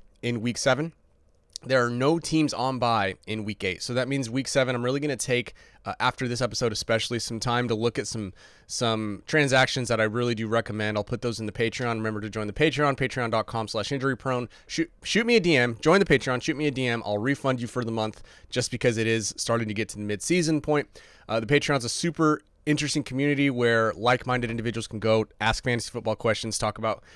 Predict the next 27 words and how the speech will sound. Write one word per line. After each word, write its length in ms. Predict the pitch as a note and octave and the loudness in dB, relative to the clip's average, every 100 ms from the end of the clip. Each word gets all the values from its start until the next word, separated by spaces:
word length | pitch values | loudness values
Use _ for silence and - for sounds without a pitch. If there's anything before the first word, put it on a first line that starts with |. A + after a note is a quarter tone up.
| - - | -10 -4
injury-related 680 | B2 B2 A#2+ A2+ A2 G#2+ | -2 2 2 2 2 0
situations 640 | G#2 G#2+ G#2 G#2 - G#2 G2 | -4 -6 -4 -4 -4 -8 -8
and 100 | G2 | -6
what 140 | G2 | -6
we 80 | F#2+ | -6
can 100 | G2+ | -6
do 80 | G2+ | -6
to 60 | |
project 340 | G2+ G2 F#2+ - | -6 -6 -6 -2
forward. 300 | A2+ A#2 A2+ | 0 2 2
It's 100 | - | -2
been 160 | A2 | -4
a 60 | G2 | -6
big 300 | F2+ C3 C3+ | -2 0 4
value 340 | B2 B2 A#2+ | 4 4 4
add 240 | A2+ A2+ G#2+ - - | 4 4 0 -8 -20
for 140 | - G#2 | -6 -2
a 60 | |
lot 200 | G#2 A#2 | 4 4
of 160 | A2+ G2+ | 2 -2
people 320 | B2 A2+ A2 | -6 -4 -4
in 240 | A2+ A2+ G#2+ | -4 -4 -2
that, 280 | G#2 G2+ - _ _ _ | -2 -2 -6 _ _ _
uh, 320 | E2+ D#2+ C#2 - _ _ _ - - | -10 -8 -10 -14 _ _ _ -14 -6
in 160 | B2 | -4
that 260 | A#2 G#2+ - | 0 0 0
community. 480 | A2+ C3+ F#3 G3+ | 0 4 4 2